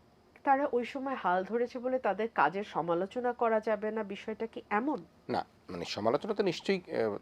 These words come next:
Speaker 2: যিনি যদি কোনো সমালোচনার মুখোমুখি হয় তাকে করা যেতেই পারে, কিন্তু, আহ, যারা হাল ধরেছেন, আহ,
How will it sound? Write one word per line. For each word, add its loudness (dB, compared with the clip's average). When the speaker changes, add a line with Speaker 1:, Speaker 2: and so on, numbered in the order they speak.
Speaker 2:
যিনি 2
যদি 0
কোনো 0
সমালোচনার 4
মুখোমুখি -2
হয় 4
তাকে -2
করা 4
যেতেই -2
পারে, -4
কিন্তু, 2
আহ, -2
যারা 10
হাল 6
ধরেছেন, 2
আহ, -8